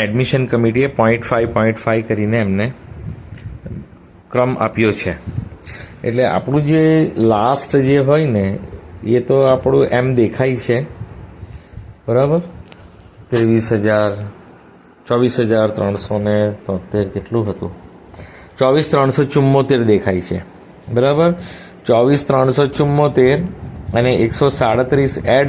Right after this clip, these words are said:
થયા તો ચોવીસ પાંચસો અગિયાર થાય છે, પણ એકચ્યુઅલ જે છે એ ચોવીસ પાંચસો પિસ્તાલીસ છે. એનું કારણ શું છે કે ચોવીસ ત્રણસો ચુમ્મોતેરમાં પણ અમુક પોઇન્ટ પાંચ, પોઇન્ટ પાંચ કરીને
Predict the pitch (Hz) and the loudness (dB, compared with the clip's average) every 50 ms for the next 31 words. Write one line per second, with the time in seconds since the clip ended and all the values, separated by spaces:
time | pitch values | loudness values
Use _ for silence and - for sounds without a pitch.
0 | 139 - 127 110 110 113 127 143 - - - - - - - - - - 135 131 | 0 0 0 2 2 2 0 -2 -6 -10 -16 -18 -16 -14 -14 -12 -4 0 0 0
1 | 127 131 - 131 113 117 127 151 156 151 - - 127 123 123 117 - - 143 - | 0 0 0 2 4 4 4 4 2 0 0 0 0 0 0 0 0 2 2 2
2 | - 113 113 113 123 147 143 135 131 - 117 101 101 95 - 135 147 185 233 - | 2 2 0 2 2 2 2 0 0 -2 -2 -2 -2 -4 -2 -2 -2 -2 -2 -6
3 | - - - - - - - - - - 135 135 139 120 101 - - - - - | -10 -16 -18 -18 -18 -20 -20 -14 -6 -2 0 2 2 2 0 -4 -6 -14 -20 -20
4 | - - - - - - 107 - - - 160 156 151 147 139 143 143 139 139 151 | -20 -20 -16 -10 -6 -6 -6 -4 -2 0 2 4 4 4 4 4 2 2 2 2
5 | 151 160 185 190 - - - 131 131 - 127 113 107 123 135 131 - - 123 113 | 2 2 0 -2 -2 -2 -2 -2 0 2 2 2 4 4 2 0 0 0 0 0
6 | 110 110 - 139 113 - 113 - - - 117 104 190 185 - - - - 87 82 | 0 0 -2 -2 -2 -2 -2 -2 0 0 0 2 2 0 0 -2 -6 -6 -8 -8
7 | 82 - - - - - - - - - - - - - - - 113 113 120 117 | -8 -10 -18 -20 -20 -20 -20 -18 -18 -18 -18 -18 -18 -14 -8 -4 -2 -2 -2 0
8 | - 117 117 131 143 151 147 151 - 165 156 143 - 147 143 156 180 208 - - | 0 2 2 2 2 2 2 2 2 0 0 2 2 2 2 2 0 -2 -4 -10
9 | - - - - - - - 139 135 135 - 127 123 117 113 - 131 120 117 117 | -18 -18 -20 -20 -10 -2 0 0 0 0 0 -2 -2 -2 -2 0 2 2 4 4
10 | 143 151 151 - - 127 127 127 127 - 147 139 - - 131 123 127 131 135 135 | 2 2 0 0 0 0 2 0 0 0 -2 -2 0 0 0 0 2 2 2 2
11 | 131 - 131 127 123 123 127 127 123 123 - 147 165 165 131 - - - - - | 2 2 0 0 2 2 2 2 2 2 2 2 2 2 0 -2 -6 -12 -20 -20
12 | - - - - - 113 131 147 147 147 - - 123 123 131 131 131 - - 120 | -20 -16 -8 -2 0 0 2 2 0 -2 0 0 2 2 2 0 -2 -2 0 0
13 | 123 127 127 - - 131 120 120 127 123 127 - 117 117 123 123 - - - 120 | 0 0 -2 -4 -2 0 2 2 2 0 -2 -2 -2 0 0 -2 -4 -2 -2 0
14 | 107 110 110 120 139 | 2 2 2 2 2